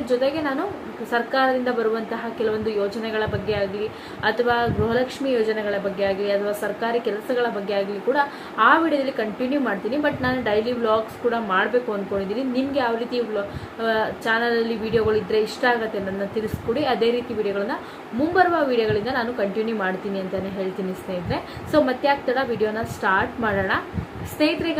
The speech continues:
ಗೊಂದಲ ಇರುವಂಥದ್ದು ಏಳನೇ ಕಂತು ನಮಗ್ ಬಂದಿಲ್ಲ, ನಮಗ್ ಬಂದಿಲ್ಲ ಅಂತ ಹೇಳ್ತಾ ಇದ್ದೀರಾ. ಸ್ನೇಹಿತರೆ, ಇನ್ನೂ ಕೂಡ ಗೃಹಲಕ್ಷ್ಮಿ ಯೋಜನೆಯ ಏಳನೇ ಕಂತಿನ ಹಣ ಯಾರಿಗೂ ಕೂಡ ಜಮಾ ಆಗಿಲ್ಲ ಸ್ನೇಹಿತರೆ. ಇದೊಂದು ಕ್ಲಿಯರ್ ಆಗಿ ಹೇಳ್ತಾ ಇದ್ದೀನಿ. ಇನ್ನು ಏಳನೇ ಕಂತಿನ ಹಣ ಪ್ರತಿಯೊಬ್ಬರಿಗೂ, ಅಂದ್ರೆ ಯಾರಿಗೂ ಕೂಡ ಜಮಾ ಆಗಿಲ್ಲ.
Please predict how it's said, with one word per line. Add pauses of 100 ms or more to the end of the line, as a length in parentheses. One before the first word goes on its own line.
(160)
ಗೊಂದಲ
ಇರುವಂಥದ್ದು
ಏಳನೇ
ಕಂತು
ನಮಗ್
ಬಂದಿಲ್ಲ,
ನಮಗ್
ಬಂದಿಲ್ಲ
ಅಂತ
ಹೇಳ್ತಾ
ಇದ್ದೀರಾ. (400)
ಸ್ನೇಹಿತರೆ,
ಇನ್ನೂ
ಕೂಡ (160)
ಗೃಹಲಕ್ಷ್ಮಿ
ಯೋಜನೆಯ
ಏಳನೇ
ಕಂತಿನ
ಹಣ (500)
ಯಾರಿಗೂ
ಕೂಡ (140)
ಜಮಾ
ಆಗಿಲ್ಲ
ಸ್ನೇಹಿತರೆ.
ಇದೊಂದು
ಕ್ಲಿಯರ್
ಆಗಿ
ಹೇಳ್ತಾ
ಇದ್ದೀನಿ. (360)
ಇನ್ನು
ಏಳನೇ
ಕಂತಿನ
ಹಣ
ಪ್ರತಿಯೊಬ್ಬರಿಗೂ,
ಅಂದ್ರೆ
ಯಾರಿಗೂ
ಕೂಡ
ಜಮಾ
ಆಗಿಲ್ಲ.